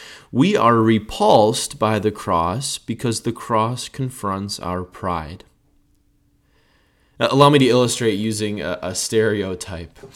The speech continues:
But in order to, for this to work, I need you to remember a time before G P S and smartphones.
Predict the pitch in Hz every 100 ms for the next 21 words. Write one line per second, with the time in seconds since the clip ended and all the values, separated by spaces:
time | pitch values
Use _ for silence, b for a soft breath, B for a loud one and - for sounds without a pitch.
0 | B B B 151 151 - - 135 143 190
1 | 202 - 165 135 107 143 143 139 120 120
2 | 127 107 110 110 123 147 143 143 139 123
3 | 104 107 107 131 147 151 135 - - 104
4 | - 120 104 95 101 104 101 - 113 117
5 | 113 110 120 - 123 107 107 - 107 98
6 | - 107 101 - - 73 80 104 - -